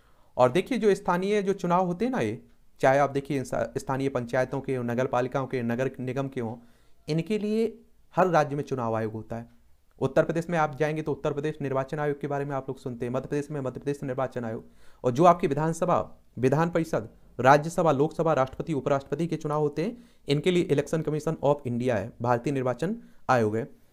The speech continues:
जो एक संवैधानिक संस्था है। संविधान के अनुच्छेद तीन सौ चौबीस के तहत इसकी स्थापना की बात कही गई है। पच्चीस जनवरी उन्नीस सौ पचास में इसकी स्थापना हुई थी। नई दिल्ली में हेडक्वार्टर देखने को मिलेगा। सुकुमार सेन हमारे पहले मुख्य चुनाव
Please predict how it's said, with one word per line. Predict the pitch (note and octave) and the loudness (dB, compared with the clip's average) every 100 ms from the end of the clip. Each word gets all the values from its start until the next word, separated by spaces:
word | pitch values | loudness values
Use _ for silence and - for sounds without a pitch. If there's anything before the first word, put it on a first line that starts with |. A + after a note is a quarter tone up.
| _ | _
जो | A#2 C#3+ | 4 6
एक | C#3+ | 6
संवैधानिक | - C#3+ C#3 D3 D3 | 2 0 0 -2 -2
संस्था | C#3 C3 | -4 0
है। | C#3+ | -2
संविधान | A#2 B2+ B2 C#3+ | 0 -2 -2 -2
के | D3 | -2
अनुच्छेद | C3+ D3+ | -4 -6
तीन | - C3+ | -4 -4
सौ | C3 | -4
चौबीस | C3+ B2 C3+ - | -2 0 -2 -4
के | C#3+ | -2
तहत | C#3+ C#3 | -2 -4
इसकी | C3 C#3+ | -6 -8
स्थापना | - B2 D3 | -6 -6 -4
की | D3+ C3+ | -4 -4
बात | A#2+ A#2+ | -4 -4
कही | A2 | -6
गई | G#2+ | -4
है। | G#2+ - _ - - - - | -8 -10 _ -20 -20 -6 2
पच्चीस | F3 E3 C#3 | 2 2 2
जनवरी | C#3+ D3+ D#3 | 2 2 -2
उन्नीस | C#3+ C#3+ | -4 -2
सौ | D#3 | -2
पचास | C3+ C#3+ C#3 | 0 0 0
में | C#3+ | -4
इसकी | C#3 C#3+ | -4 -6
स्थापना | C#3 C3 C#3 | -4 -2 -2
हुई | B2 | -2
थी। | A#2 A#2+ - - _ _ B2 | -4 -8 -10 -20 _ _ 0
नई | C#3 | 2
दिल्ली | C#3 D3 D3+ | 2 0 0
में | D3 | 0
हेडक्वार्टर | C3 D3 C3+ D3+ | 0 0 2 0
देखने | D3 D3+ | 0 -2
को | D3 | -2
मिलेगा। | C#3+ C3 B2 A#2+ - _ - - - | -2 -2 -2 -4 -8 _ -20 -20 -2
सुकुमार | F3 F3 E3+ D#3 | 2 2 4 4
सेन | D#3 D#3+ D#3 | 4 0 0
हमारे | C#3+ C#3+ E3 | 2 2 2
पहले | C#3+ C3 D#3+ - - | 0 0 -2 -4 -10
मुख्य | B2+ D3 - | -4 -4 -4
चुनाव | C3+ B2 B2+ C#3+ | -4 -2 -2 -4